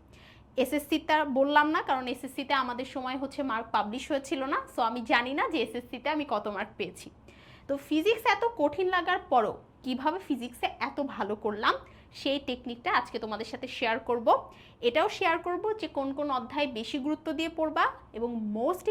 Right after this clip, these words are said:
important এই ভিডিওতে যেটা তুমি পাবা, আমার স্পেশাল গাইডলাইন যে ফিজিক্স আসলে কিভাবে পড়তে হয়। কারণ ফিজিক্সের যেহেতু আমি টিচার না, so ফিজিক্স পড়তে গিয়ে আমি অনেক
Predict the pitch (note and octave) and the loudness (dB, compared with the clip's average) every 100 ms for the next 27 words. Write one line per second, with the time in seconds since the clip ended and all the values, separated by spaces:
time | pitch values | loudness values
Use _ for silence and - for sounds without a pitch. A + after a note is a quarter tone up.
0 | F4 - F3 - C4 C4 A3 A3 G#3 G#3 | 0 0 -2 0 -6 -4 -8 -8 -12 -10
1 | G#3+ A3 A#3 A3 A3 G#3+ A3 A3 - - | -8 -6 -6 -6 -8 -10 -10 -12 -16 -6
2 | - C4 G#3+ D#4 - - - G#3+ G#3+ A#3+ | 4 6 6 2 0 -14 -8 -4 -4 -6
3 | - - D4 D#4 F#4 D#4 A#3 F#3+ G3+ G#3+ | -12 -4 -2 0 2 2 4 2 2 -2
4 | C#4+ A4+ - - - - F#3+ - C4 A#3 | -2 -4 -10 -20 -14 -8 -8 -6 -6 -4
5 | C4 - - - - A#3+ - D#4 C4+ A#3 | -4 -8 -16 -14 -12 -10 -2 0 0 -2
6 | F#3 F#3 G#3 F3+ - F#3+ F3 F3+ - - | -8 -6 -8 -10 -8 -8 -6 -8 -10 -20
7 | - - - G#3+ A3 A3+ - - - C#4 | -20 -20 2 4 4 2 -8 -10 -2 0
8 | D#4 G4 - G4 D#4 D4+ D#4+ F4 F#4 E4 | 2 0 0 0 2 0 2 0 0 0
9 | D#4+ G4+ E4 G#3 F4 - - - B3 A3 | 2 4 4 4 2 -2 -18 -8 -2 -2
10 | - - B3+ B3+ F4+ - - - D#4 E4 | -4 -10 -8 -4 -4 -4 -14 -4 0 0
11 | - G4 E4 A#3 G#3 G#4 - - - A3 | -2 0 0 0 0 -2 -4 -20 -6 -4
12 | C4+ - - C4 D#4 F4 F#4+ | -4 -6 -2 2 4 4 2